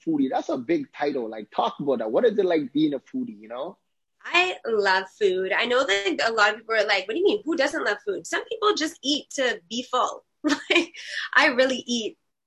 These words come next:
Speaker 2: as enjoyment and as entertainment. And my group of friends, we all do. Like, we really enjoy food. We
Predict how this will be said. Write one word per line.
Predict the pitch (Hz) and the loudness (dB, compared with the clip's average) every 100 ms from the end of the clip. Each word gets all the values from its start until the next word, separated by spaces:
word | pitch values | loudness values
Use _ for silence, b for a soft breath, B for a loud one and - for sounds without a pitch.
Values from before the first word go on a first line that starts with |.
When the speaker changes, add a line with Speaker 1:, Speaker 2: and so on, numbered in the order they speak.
| _ - | _ 2
Speaker 2:
as | 220 220 214 | 2 2 -2
enjoyment | - 220 214 196 202 190 180 | -4 -2 2 2 2 -4 -6
and | 226 | -2
as | 202 214 | 0 0
entertainment. | 202 214 214 202 196 185 | -4 -6 -2 -2 0 -4
And | 202 | 0
my | 202 | -2
group | 202 220 | -2 -6
of | 226 214 | -6 0
friends, | 202 185 185 190 - _ _ - | 0 0 -6 -12 -20 _ _ -6
we | 214 | 0
all | 190 196 196 196 _ 202 | 2 4 2 -4 _ -8
do. | 202 190 175 | -4 -2 -4
Like, | 180 | -6
we | 214 196 190 190 | -8 -10 -10 -2
really | 214 208 | 0 2
enjoy | 196 202 196 | 0 0 0
food. | 196 - 185 | -2 -4 -4
We | 180 | -4